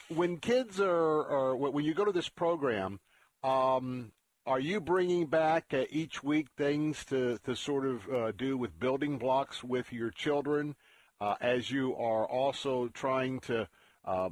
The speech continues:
re-, really get a, a, a greater wi-, uh,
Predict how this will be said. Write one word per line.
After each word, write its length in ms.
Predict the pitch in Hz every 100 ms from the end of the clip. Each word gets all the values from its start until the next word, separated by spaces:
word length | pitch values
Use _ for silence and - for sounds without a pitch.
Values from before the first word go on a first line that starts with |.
| -
re-, 280 | 127 151 139
really 300 | 165 165 143
get 260 | 147 139
a, 460 | 131 117 104 104 107
a, 100 | 117
a 60 | 113
greater 380 | 110 143 151 135
wi-, 480 | 113 123 147 160
uh, 220 | - 123